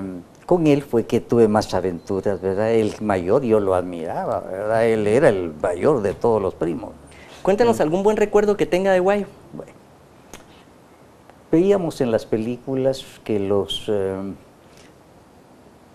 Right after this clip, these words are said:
Speaker 1: aviadores se tiraban en paracaídas en aquel tiempo, ¿eh? Entonces nosotros dijimos, "Una sombría nos puede servir de paracaídas".
Speaker 2: Era muy lógico de
Speaker 1: ¿Verdad?
Speaker 2: pensar,
Speaker 1: Una
Speaker 2: padre.
Speaker 1: sombría, nosotros
Speaker 2: Claro.
Speaker 1: muy inteligentes, ¿verdad? Muy
Speaker 2: <laughs>
Speaker 1: inteligentes.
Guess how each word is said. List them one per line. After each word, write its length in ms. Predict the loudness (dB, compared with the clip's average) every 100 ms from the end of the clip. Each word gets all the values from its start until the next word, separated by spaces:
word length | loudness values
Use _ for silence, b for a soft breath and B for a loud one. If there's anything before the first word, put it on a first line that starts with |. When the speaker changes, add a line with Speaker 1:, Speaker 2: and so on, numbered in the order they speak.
| -20 -20 -8
Speaker 1:
aviadores 480 | 0 4 6 6 4
se 160 | 2 -2
tiraban 400 | 2 4 6 4
en 100 | -2
paracaídas 680 | 0 0 2 2 4 4 2
en 80 | 0
aquel 320 | 0 -4 -4
tiempo, 440 | -4 -8 -6 -8
¿eh? 40 | -6
Entonces 260 | -2 0 2
nosotros 400 | 0 0 0 -2
dijimos, 380 | -2 -4 -6 B B B -2
"Una 240 | 0 0
sombría 520 | -4 -6 -6 -6 -6 -6
nos 140 | -8
puede 240 | 0 2 2
servir 400 | 0 -2 -2 -4
de 80 |
paracaídas". 680 | -6 -4 -6 -6 -6 -6 -6
Speaker 2:
Era 180 | -2 -2
muy 180 | 0 0
lógico 380 | 2 0 0 2
de 60 | 4
Speaker 1:
¿Verdad? 140 | 4
Speaker 2:
pensar, 240 | 2 0
Speaker 1:
Una 120 | 2 2
Speaker 2:
padre. 100 | 2
Speaker 1:
sombría, 580 | 2 0 0 2 2 2
nosotros 400 | 0 -2 -2 2
Speaker 2:
Claro. 200 | 4 4
Speaker 1:
muy 80 |
inteligentes, 840 | 2 0 -2 -2 -2 -2 -2 -4 -4
¿verdad? 160 | -4
Muy 80 | -2
Speaker 2:
<laughs> 40 | -2
Speaker 1:
inteligentes. 840 | 0 -2 0 2 0 0 -4